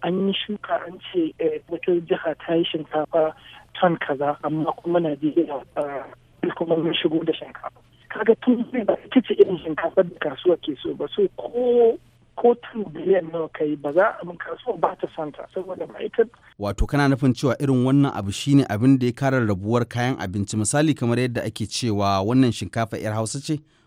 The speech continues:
Speaker 2: wacce kuma ana cewa 'yar Turai ce?
Speaker 1: Kusan haka. To, amma abin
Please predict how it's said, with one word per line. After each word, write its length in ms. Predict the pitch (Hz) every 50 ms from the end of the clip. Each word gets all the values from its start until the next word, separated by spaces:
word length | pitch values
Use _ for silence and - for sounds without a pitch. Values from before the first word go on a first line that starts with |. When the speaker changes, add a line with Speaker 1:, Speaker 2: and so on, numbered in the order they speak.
| _ _ -
Speaker 2:
wacce 260 | 113 123 - - 120
kuma 240 | - - 113 117 110
ana 160 | 123 135 -
cewa 220 | - - - - - -
'yar 100 | 107 104 - -
Turai 320 | - 120 117 117 120 117
ce? 160 | - - 127 - _ _ _
Speaker 1:
Kusan 300 | - 247 - - 262 240 208
haka. 320 | - 269 269 - - - - - _ -
To, 120 | - 202 -
amma 240 | - - - 220 - 220
abin 160 | 196 - 226